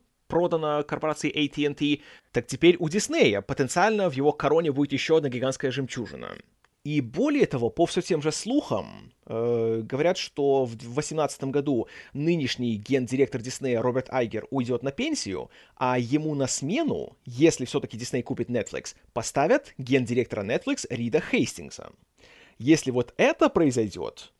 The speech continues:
то это, знаете ли, будет просто революцией. И, конечно, уже, м, в ответ на этот слух, э, есть много очень негативных отзывов и весьма обоснованных, и я бы сказал, э, потому что многие,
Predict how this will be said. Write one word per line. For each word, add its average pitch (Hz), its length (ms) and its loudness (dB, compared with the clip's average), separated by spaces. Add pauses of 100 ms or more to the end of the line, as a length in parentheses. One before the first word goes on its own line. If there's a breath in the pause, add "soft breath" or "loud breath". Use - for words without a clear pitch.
(120)
то 123 440 4
это, 131 280 0
знаете 117 460 -2
ли, 107 80 -4
будет 120 400 -4
просто 127 280 -4
революцией. 92 680 -4 (800 loud breath)
И, 180 300 2
конечно, 240 380 2
уже, 185 260 2
м, 151 680 4
в 147 100 0
ответ 190 200 0
на 165 40 0
этот 165 160 0
слух, - 400 -6
э, 139 240 4 (140)
есть - 160 -2
много 147 340 2
очень - 300 -4
негативных 147 600 -2
отзывов 175 640 0
и 120 640 -2 (240)
весьма 170 280 0
обоснованных, 151 640 -2
и 113 60 -2
я 113 120 -2
бы 113 60 -8
сказал, 104 320 -4 (320 loud breath)
э, 117 360 0
потому 147 220 -4
что 147 140 -4
многие, 147 600 2